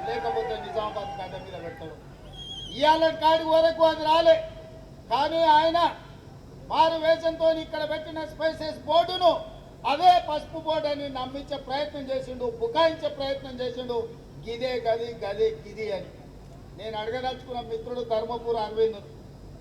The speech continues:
గ్రామాలలో పట్టణాలు ఉత్కనికే రిన్స్ అప్ అని ఉంటది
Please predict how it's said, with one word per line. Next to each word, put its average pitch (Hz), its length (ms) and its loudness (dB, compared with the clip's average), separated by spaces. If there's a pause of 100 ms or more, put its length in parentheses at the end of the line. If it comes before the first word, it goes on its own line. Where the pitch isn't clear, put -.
గ్రామాలలో 277 1040 0 (300)
పట్టణాలు 285 460 -2
ఉత్కనికే 277 600 -4
రిన్స్ 254 300 -6
అప్ 269 180 -2
అని 254 160 -2
ఉంటది 233 380 -8